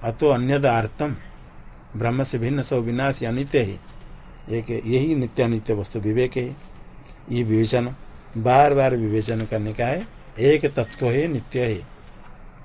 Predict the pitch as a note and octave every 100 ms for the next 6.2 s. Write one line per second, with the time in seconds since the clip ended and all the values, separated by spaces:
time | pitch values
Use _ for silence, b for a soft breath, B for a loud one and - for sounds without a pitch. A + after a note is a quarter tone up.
0 | - - - - A2 A2+ A#2+ - A#2+ A#2+
1 | A2 G#2+ G#2+ G2+ B2 D#3 - - - -
2 | - - A2+ A2 B2+ C3+ A2+ A#2+ A2+ A2+
3 | G2+ G#2 C3 - - - - - - -
4 | - A2+ A2 A#2 B2+ C#3+ C#3 - - -
5 | A#2 A2+ A2+ A#2 A2+ A2+ B2+ D3+ B2+ G2+
6 | F#2